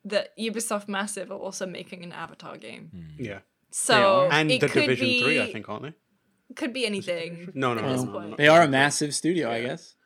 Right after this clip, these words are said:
Speaker 3: I'm so, uh, sorry, they aren't making Division three. I was thinking about, um, Machine Games making Wolfenstein three at the same time as, um,
Speaker 4: Uh.
Speaker 3: uh,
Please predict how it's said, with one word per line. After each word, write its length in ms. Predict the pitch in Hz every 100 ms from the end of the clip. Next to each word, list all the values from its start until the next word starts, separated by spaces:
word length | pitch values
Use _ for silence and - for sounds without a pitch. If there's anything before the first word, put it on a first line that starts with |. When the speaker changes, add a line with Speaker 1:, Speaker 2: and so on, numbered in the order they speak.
| _
Speaker 3:
I'm 100 | 131
so, 120 | 107 147
uh, 140 | 127
sorry, 240 | - 113
they 140 | 110 131
aren't 220 | 139 139
making 220 | 117 110 113
Division 280 | 104 104
three. 220 | 95 107 104
I 60 |
was 120 | 104
thinking 220 | 120 101 110
about, 340 | 107 104 -
um, 280 | 117 107 104
Machine 300 | 107 127 113
Games 260 | 107 101 101
making 360 | 107 101 107 98
Wolfenstein 680 | 120 117 104 - 101 98
three 320 | - 107 104
at 140 | 104 -
the 60 | 98
same 240 | 104 101
time 300 | 110 104 101
as, 320 | 98 101 - _ _ _ _
um, 400 | 117 104 101 107
Speaker 4:
Uh. 40 | 135
Speaker 3:
uh, 380 | 131 120 101